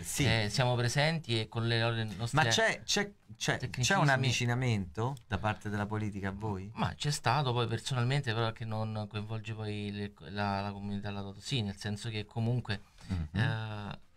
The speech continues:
Speaker 2: sì, io magari nel, nel personale poi mi sono anche candidato in un comune qui
Speaker 1: Ah,
Speaker 2: vicino, non
Speaker 1: ok.
Speaker 2: faccio riferimenti,
Speaker 1: Mm.
Speaker 2: ma, eh, ho dato il mio contributo, però il nostro, il nostro contributo è trecentosessanta gradi,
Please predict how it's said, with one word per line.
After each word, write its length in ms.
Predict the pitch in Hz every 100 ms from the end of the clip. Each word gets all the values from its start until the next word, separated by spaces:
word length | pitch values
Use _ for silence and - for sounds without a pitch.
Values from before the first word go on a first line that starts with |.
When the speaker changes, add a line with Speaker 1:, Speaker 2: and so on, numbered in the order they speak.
| -
Speaker 2:
sì, 240 | 127 85
io 140 | 117
magari 440 | 113 110 120 113 110
nel, 180 | 110 107
nel 160 | 110
personale 420 | 104 113 - 120 110
poi 260 | 107 104 104 - - -
mi 120 | - 113
sono 600 | 123 113 113 104 101 101
anche 580 | 107 110 110 110 110 104 - -
candidato 480 | - 110 113 117 131
in 60 | 113
un 140 | 113
comune 380 | - 110 110 107
qui 120 | -
Speaker 1:
Ah, 80 | 117
Speaker 2:
vicino, 240 | 104 110 117
non 80 | 82
Speaker 1:
ok. 100 | 117
Speaker 2:
faccio 160 | 175
riferimenti, 680 | - 120 147 160 123 139 202 - 120
Speaker 1:
Mm. 80 | 95
Speaker 2:
ma, 180 | 156 -
eh, 100 | -
ho 160 | 120 117
dato 220 | 120 123
il 60 | 117
mio 140 | 117
contributo, 600 | 123 147 - 185 117 107 - -
però 260 | - 151 -
il 80 | 131
nostro, 520 | 139 147 147 143 139
il 40 | 139
nostro 200 | 139 147
contributo 440 | 147 143 143 190
è 80 | 117
trecentosessanta 720 | 117 113 113 110 110 113 104
gradi, 360 | 107 117 101